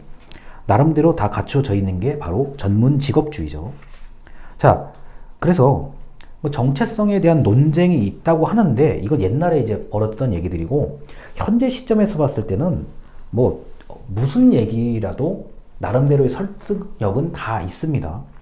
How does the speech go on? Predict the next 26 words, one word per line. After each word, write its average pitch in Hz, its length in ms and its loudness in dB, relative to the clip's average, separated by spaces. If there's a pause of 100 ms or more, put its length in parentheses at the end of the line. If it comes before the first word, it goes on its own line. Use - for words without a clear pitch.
(340)
뭐 95 120 -6
완전히 180 320 6
맞는 143 300 4
얘기도 143 180 2
없고 - 400 -6 (480)
완전히 180 380 6
틀린 233 300 2
얘기도 208 180 4
없다는 185 320 0
걸 156 100 2
지금 117 140 -2
말씀드리고 90 500 -2
싶어요. 90 460 -8 (380)
그리고 156 180 4
이제 135 180 0
정체성의 165 540 2
위기인데, 123 420 2
이건 139 180 2
뭐 120 340 2 (480)
제가 - 420 0 (400)
대학교 151 720 0
다녀-, 131 320 -6
행정학과 214 640 2
제가 123 280 0 (180)
이제 107 180 -4
나왔으니까 101 640 -4